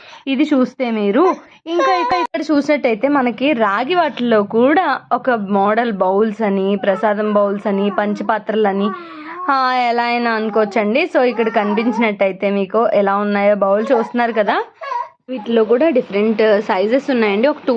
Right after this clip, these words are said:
సైజెస్ అయితే నాకు కనిపించాయి అన్నమాట ఇక్కడ, కానీ ఐటమ్ అయితే చాలా బాగుందండి.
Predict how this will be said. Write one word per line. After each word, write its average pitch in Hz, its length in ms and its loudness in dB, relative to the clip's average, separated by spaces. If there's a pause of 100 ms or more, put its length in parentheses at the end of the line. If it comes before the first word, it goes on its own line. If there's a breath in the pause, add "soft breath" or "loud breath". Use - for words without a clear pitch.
సైజెస్ 214 440 0
అయితే 202 240 2
నాకు 190 220 -4
కనిపించాయి 202 520 0
అన్నమాట 180 280 -2
ఇక్కడ, 196 220 -2 (540)
కానీ 254 280 0
ఐటమ్ 226 320 0
అయితే 214 180 -2
చాలా 208 300 0
బాగుందండి. 196 640 0